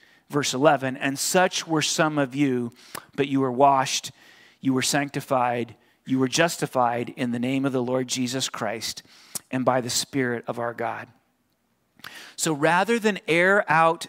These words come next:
their dirty laundry before the world, they are to present themselves as examples, as trophies of God's grace, capable of suffering injustice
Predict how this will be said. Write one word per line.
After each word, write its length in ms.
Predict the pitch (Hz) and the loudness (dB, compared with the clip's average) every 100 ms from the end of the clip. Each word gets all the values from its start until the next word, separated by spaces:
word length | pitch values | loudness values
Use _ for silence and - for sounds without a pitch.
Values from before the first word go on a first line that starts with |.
| - | 2
their 220 | 151 143 | 4 4
dirty 340 | 160 165 156 | 2 2 2
laundry 380 | 143 147 170 165 | 4 4 4 0
before 320 | 143 135 143 | -2 -2 0
the 100 | 127 | 0
world, 360 | 127 151 139 135 - | 0 2 0 -2 -2
they 180 | 147 160 | 2 4
are 140 | 151 | 2
to 140 | - 139 | 0 -6
present 400 | 147 127 214 254 | -4 0 -2 0
themselves 640 | 208 - 151 139 139 - - - - | -2 0 4 4 4 -2 -14 -20 0
as 220 | 147 143 | 2 2
examples, 720 | 147 135 120 165 175 170 123 - | 0 -4 -2 0 0 -4 -6 -2
as 220 | - - | -4 -4
trophies 1040 | - - - 196 220 - 240 247 254 - - - - | -4 -4 2 2 2 0 0 2 0 -2 -8 -6 2
of 180 | 165 127 | 2 6
God's 400 | 160 165 180 - | 6 6 2 -2
grace, 680 | 160 131 135 - - - - _ _ _ _ _ _ _ _ _ _ _ _ _ - | 0 2 0 -2 -2 -4 -8 _ _ _ _ _ _ _ _ _ _ _ _ _ -4
capable 720 | - 202 233 269 220 262 254 | 2 4 6 4 6 6 6
of 180 | 208 170 | 6 2
suffering 720 | - - 196 208 226 240 247 | 2 6 4 4 0 2 2
injustice 1040 | 240 247 196 151 - - 139 151 - - | 0 2 2 2 2 -4 -4 -2 -2 -4